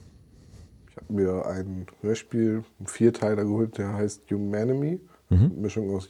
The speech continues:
Speaker 1: Human und Enemy. Das ist so eine Cyberpunk, Shadowrun-eske, äh, Geschichte.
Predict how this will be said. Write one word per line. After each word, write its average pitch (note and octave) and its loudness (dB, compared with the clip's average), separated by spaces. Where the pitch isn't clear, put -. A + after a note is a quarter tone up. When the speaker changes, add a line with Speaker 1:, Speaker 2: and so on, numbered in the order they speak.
Speaker 1:
Human A#2+ 4
und E2 -6
Enemy. C#3+ -2
Das - -20
ist - -16
so - -6
eine F#2+ -4
Cyberpunk, A2 4
Shadowrun-eske, G#2 6
äh, - -
Geschichte. C#3+ 6